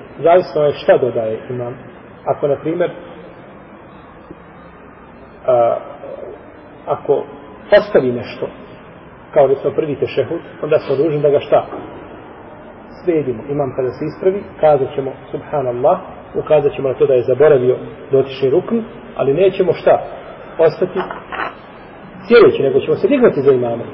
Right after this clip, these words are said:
Jer imam kada se ispravi, neće se šta? Vraćati. Nema se pravo vraćati. Dok se je ispravio, nema se pravo, znači kada se ispravi i da se teme ka imen, znači kada stane, nema više povratka.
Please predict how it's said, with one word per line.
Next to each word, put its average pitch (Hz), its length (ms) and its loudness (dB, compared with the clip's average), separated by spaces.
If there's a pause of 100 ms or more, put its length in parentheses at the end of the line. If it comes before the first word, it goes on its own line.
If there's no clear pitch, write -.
(140)
Jer 139 100 2
imam 208 200 4
kada 165 160 4
se 160 140 -2
ispravi, 196 420 2
neće 190 280 2
se 156 120 -6
šta? 151 300 2 (800)
Vraćati. 175 360 -2
Nema 220 120 8
se - 180 -2
pravo 120 180 4
vraćati. - 360 -10 (420)
Dok 185 140 4
se - 120 0
je 139 80 4
ispravio, 180 520 2 (440)
nema 156 240 0
se - 180 -8
pravo, 135 360 4
znači 135 240 -6
kada 135 140 -2
se - 160 -4
ispravi 196 480 2 (360)
i 143 100 -2
da 135 80 2
se - 220 -6
teme 180 440 2
ka 143 220 6
imen, 247 320 4 (460)
znači - 200 -8 (100)
kada - 180 -4 (240)
stane, 175 400 0
nema 143 180 -2
više 127 280 -6 (480)
povratka. - 440 0